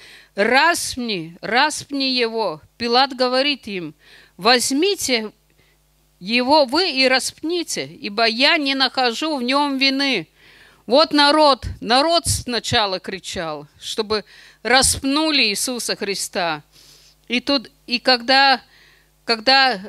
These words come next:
ещё вывел, вывел Пилат его н-, на улицу, тогда священники и служители, первосвященники и служители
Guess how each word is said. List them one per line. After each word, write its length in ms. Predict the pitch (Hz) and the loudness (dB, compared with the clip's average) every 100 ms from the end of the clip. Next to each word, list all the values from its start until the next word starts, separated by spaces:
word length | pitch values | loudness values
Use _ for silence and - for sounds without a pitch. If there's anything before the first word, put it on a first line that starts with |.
| - _ - | -20 _ -8
ещё 640 | 220 - - - 311 294 | -4 -4 -4 2 4 4
вывел, 560 | 262 285 254 233 202 185 _ _ _ _ _ - | 2 0 2 0 -2 -8 _ _ _ _ _ -16
вывел 500 | 185 269 262 240 220 | -4 0 2 0 -2
Пилат 520 | - 233 240 254 - | -4 -2 0 0 -2
его 260 | 233 220 240 | -6 -4 -4
н-, 180 | 208 165 | -6 -12
на 300 | 220 185 214 | -14 -6 -4
улицу, 680 | 262 320 302 262 - 196 175 _ _ _ _ _ _ - | -2 -2 0 -2 -4 -8 -8 _ _ _ _ _ _ -4
тогда 480 | 226 214 254 262 214 196 _ _ | -4 0 2 2 0 -8 _ _
священники 1160 | - - 226 226 - - 277 311 311 285 233 233 | -12 -8 -4 -4 -6 -2 2 2 2 -2 -4 -2
и 100 | 220 | -2
служители, 800 | - 233 226 247 320 285 254 208 | -2 -6 -6 -2 -2 -2 -6 -6
первосвященники 1300 | 175 240 233 220 - 214 - - 285 294 254 196 233 | -4 -2 0 -2 -8 -10 -10 -4 0 0 -2 -8 -8
и 60 | |
служители 840 | 202 233 226 208 294 294 233 196 | -8 -8 -8 -4 -4 -2 -4 -4